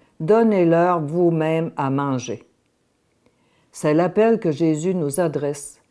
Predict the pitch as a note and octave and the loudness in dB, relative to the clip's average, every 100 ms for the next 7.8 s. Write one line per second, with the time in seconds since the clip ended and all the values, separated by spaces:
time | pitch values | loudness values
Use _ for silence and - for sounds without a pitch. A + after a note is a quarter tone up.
0 | _ _ _ - E3+ F#3 F#3+ G#3 G#3 G3+ | _ _ _ 0 2 2 2 2 0 0
1 | B3 G#3+ E3+ - G3+ G#3 F#3+ D#3 D3 - | 0 2 2 2 0 0 -2 -2 -4 -8
2 | F3+ F#3 C#3 C#3 - F3+ E3 D3 C#3 C#3 | -10 -6 -4 -6 -6 -8 -6 -4 -2 -2
3 | C3 B2 C3+ - _ _ _ _ _ _ | -4 -4 -8 -14 _ _ _ _ _ _
4 | _ D#3+ F3 G#3 A3 A#3 A3 B3 B3+ - | _ -2 0 0 0 2 2 0 0 -2
5 | A#3+ A#3+ G#3+ G#3+ D3+ D#3+ D3+ F3+ D#3+ F#3 | -4 0 0 0 -2 -4 -2 -4 -2 -4
6 | E3 - D#3 D#3+ - C#3+ - C#3 - F#3+ | -4 -6 -8 -10 -10 -8 -6 -8 -4 -2
7 | D3+ C3+ C#3 C#3 C3 F3+ - | 0 0 -2 -2 -6 -8 -10